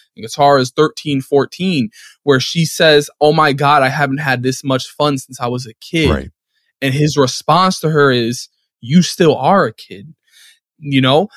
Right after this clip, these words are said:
Speaker 1: the brilliance of all of these children on the show is that they are forced to be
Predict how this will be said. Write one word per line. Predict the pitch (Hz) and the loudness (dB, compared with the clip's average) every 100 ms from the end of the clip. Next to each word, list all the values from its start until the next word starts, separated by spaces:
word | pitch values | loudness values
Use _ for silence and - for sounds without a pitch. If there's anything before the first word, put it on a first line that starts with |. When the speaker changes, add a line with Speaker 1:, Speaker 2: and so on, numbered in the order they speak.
| _ - | _ -4
Speaker 1:
the | 147 | -4
brilliance | 139 139 180 226 190 170 | -2 2 4 4 2 -2
of | 151 | -4
all | 139 151 | 2 2
of | 170 156 | 2 -2
these | 147 - | -6 -8
children | - 175 160 156 | -4 -2 -2 -2
on | 143 135 | 0 -2
the | 117 | -4
show | - 180 185 151 | -4 2 4 4
is | 113 131 127 | 0 -4 -2
that | 127 120 - _ _ _ _ _ | 0 0 -4 _ _ _ _ _
they | 139 151 | 0 2
are | 156 - | 2 0
forced | - 175 175 160 - | 0 2 2 0 -6
to | 151 | -6
be | 143 | -6